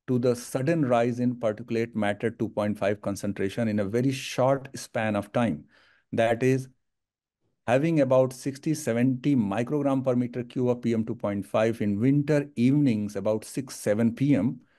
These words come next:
And then that concentration increases to four hundred microgram per meter cube by early morning, just about in twelve hours. And we worked it out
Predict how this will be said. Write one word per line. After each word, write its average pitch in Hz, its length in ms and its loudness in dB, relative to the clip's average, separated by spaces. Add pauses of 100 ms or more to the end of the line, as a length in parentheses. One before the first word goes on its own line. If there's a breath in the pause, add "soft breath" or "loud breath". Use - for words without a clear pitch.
(440 soft breath)
And 104 220 -2
then 113 340 2
that 131 400 2
concentration 120 760 -2
increases 113 540 -2 (100)
to 107 320 -4
four 185 380 4
hundred 127 280 2
microgram 104 720 0 (300)
per 131 120 6
meter 120 300 2
cube 113 380 -6 (340)
by 107 400 2 (400)
early 135 320 4
morning, 110 460 2
just 131 240 -2
about 110 380 4
in 107 220 -6
twelve 117 240 0
hours. 101 360 -2 (520)
And 110 320 0
we 117 120 0
worked 147 320 2
it 143 160 -2
out 110 340 -2